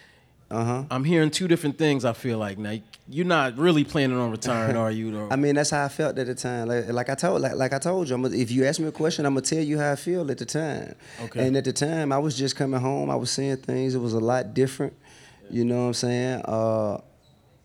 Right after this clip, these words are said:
Speaker 1: I looked around, and I didn't really see a lot of things that reminded me of what I started doing this for. You know, and I, I, I, I, I kinda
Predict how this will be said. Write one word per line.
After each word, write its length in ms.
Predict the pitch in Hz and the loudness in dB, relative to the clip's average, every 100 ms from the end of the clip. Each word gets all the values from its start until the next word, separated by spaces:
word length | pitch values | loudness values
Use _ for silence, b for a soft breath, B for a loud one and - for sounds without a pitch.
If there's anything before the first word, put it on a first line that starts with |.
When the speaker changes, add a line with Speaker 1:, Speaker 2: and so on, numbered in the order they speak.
| - | -8
Speaker 1:
I 60 | 120 | -4
looked 360 | 123 143 - 120 | 2 2 2 -4
around, 460 | 110 127 123 131 | -4 -2 -2 -2
and 120 | 120 | -2
I 80 | 127 | 0
didn't 200 | 127 120 | 0 0
really 200 | 127 120 | 0 0
see 240 | 110 - 147 | -2 0 0
a 100 | 127 | 0
lot 280 | 120 120 | 2 2
of 160 | 117 - | 0 -4
things 420 | 135 147 139 117 | -4 -2 -2 0
that 180 | 117 - | 0 0
reminded 540 | 110 117 127 127 110 113 | 0 0 -2 -2 -2 0
me 200 | 123 120 | 0 0
of 180 | 110 107 | -2 -2
what 260 | 123 113 - | -2 -4 -4
I 140 | 120 | -4
started 680 | - - 123 123 113 101 104 | -4 -4 -2 0 0 -2 0
doing 380 | 127 143 120 | 2 2 0
this 200 | 110 107 | -2 -4
for. 440 | - 151 147 - - B B B B B | -6 -4 -4 -6 -10 B B B B B
You 180 | - 117 | -4 -2
know, 320 | 113 113 120 | 0 0 -2
and 200 | - 113 | -2 0
I, 180 | 117 110 - | 0 -2 -4
I, 80 | |
I, 500 | 113 - 110 110 - | -4 -4 -4 -6 -6
I, 160 | 107 104 | -6 -4
I 20 | |
kinda 540 | 113 - 127 117 113 | -4 -4 -2 -2 -2